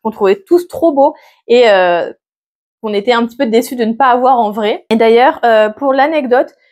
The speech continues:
si vous n'avez pas regardé la vidéo, euh, haul ou jeune box,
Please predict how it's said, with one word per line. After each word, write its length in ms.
si 120
vous 80
n'avez 200
pas 120
regardé 260
la 120
vidéo, 500
euh, 140
haul 300
ou 220
jeune 260
box, 280